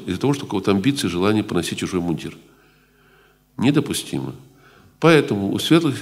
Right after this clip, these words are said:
сил существует закон, что, э, кто-то, если пытается такие вещи сделать, то это наказывается раскручиванием сущности до точки пере-, искажения сознания.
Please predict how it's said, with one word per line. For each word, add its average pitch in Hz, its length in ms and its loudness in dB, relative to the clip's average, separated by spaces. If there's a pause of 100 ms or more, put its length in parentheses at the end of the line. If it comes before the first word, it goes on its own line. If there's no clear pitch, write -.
(180)
сил 190 240 0
существует 139 640 -2
закон, 85 420 -2
что, - 360 -2 (640)
э, 78 140 -2
кто-то, 135 400 0
если 101 160 0
пытается 92 500 -2
такие 98 300 -4
вещи 85 260 -2
сделать, 185 440 -4 (540)
то 113 80 2
это 110 100 -4
наказывается 127 460 -2
раскручиванием 143 640 -2
сущности 98 640 -4
до 101 220 0
точки 156 420 -4
пере-, 98 320 -4
искажения 101 720 -2 (800)
сознания. 71 580 -2